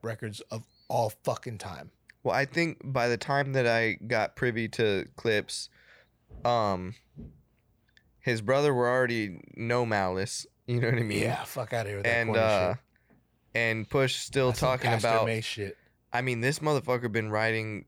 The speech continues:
Speaker 2: rhymes about pushing dope.
Speaker 1: Yeah.
Speaker 2: The, there, realistically, if you were dealing that much cocaine, you'd been caught by now.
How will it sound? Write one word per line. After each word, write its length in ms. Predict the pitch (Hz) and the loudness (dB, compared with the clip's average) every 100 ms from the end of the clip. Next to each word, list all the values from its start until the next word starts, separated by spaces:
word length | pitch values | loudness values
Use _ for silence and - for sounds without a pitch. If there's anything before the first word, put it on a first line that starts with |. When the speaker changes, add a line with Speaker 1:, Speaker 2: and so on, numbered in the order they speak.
| - | -18
Speaker 2:
rhymes 480 | - 95 107 110 110 | -12 -4 -2 -2 -2
about 460 | 113 98 101 98 - _ - - | -2 0 2 0 -4 _ -20 -18
pushing 400 | - 120 - 98 | -2 0 0 -4
dope. 340 | 98 98 90 - _ _ _ | 0 2 0 -4 _ _ _
Speaker 1:
Yeah. 340 | - 127 104 98 _ _ _ _ _ _ _ _ _ | -4 -2 -4 -10 _ _ _ _ _ _ _ _ _
Speaker 2:
The, 260 | 113 113 110 | -2 0 0
there, 340 | 104 120 120 113 101 101 104 101 101 110 | 0 2 2 0 -6 -8 -6 -4 -4 -4
realistically, 840 | 113 117 139 123 123 - 113 104 95 | -4 0 2 4 2 0 -2 0 0
if 140 | - | -2
you 140 | 107 117 | -4 -2
were 200 | 117 113 | 0 -2
dealing 420 | 107 117 113 110 | 0 0 0 0
that 160 | 113 107 | -2 0
much 240 | 110 - | -4 -2
cocaine, 440 | 120 107 131 131 | -2 -2 -2 -4
you'd 240 | 110 117 117 | -4 -6 -2
been 200 | 135 135 | -2 0
caught 240 | 165 175 | 0 0
by 160 | 135 120 | 0 0
now. 240 | 101 71 | -2 -6